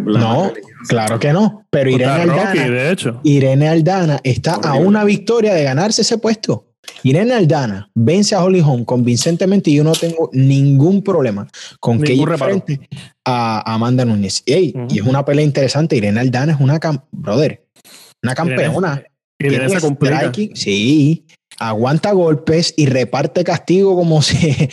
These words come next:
Speaker 2: como abuela molesta.
Speaker 3: Sí, sí, como, bueno, eh, raza mexicana.
Speaker 2: Claro, claro.
Speaker 3: Ella, ella tiene, tiene el, tiene el A D N. Pero yo creo que siempre, y con mucho respeto a todas,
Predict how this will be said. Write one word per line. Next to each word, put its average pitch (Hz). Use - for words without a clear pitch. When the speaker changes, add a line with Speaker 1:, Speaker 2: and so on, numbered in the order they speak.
Speaker 2:
como 143
abuela 156
molesta. 165
Speaker 3:
Sí, 127
sí, 117
como, 127
bueno, 233
eh, 117
raza 135
mexicana. 127
Speaker 2:
Claro, 160
claro. 104
Speaker 3:
Ella, 123
ella 127
tiene, 135
tiene 127
el, 135
tiene 127
el 127
A 135
D 135
N. 139
Pero 185
yo 156
creo 202
que 190
siempre, 180
y 151
con 147
mucho 147
respeto 165
a 127
todas, 120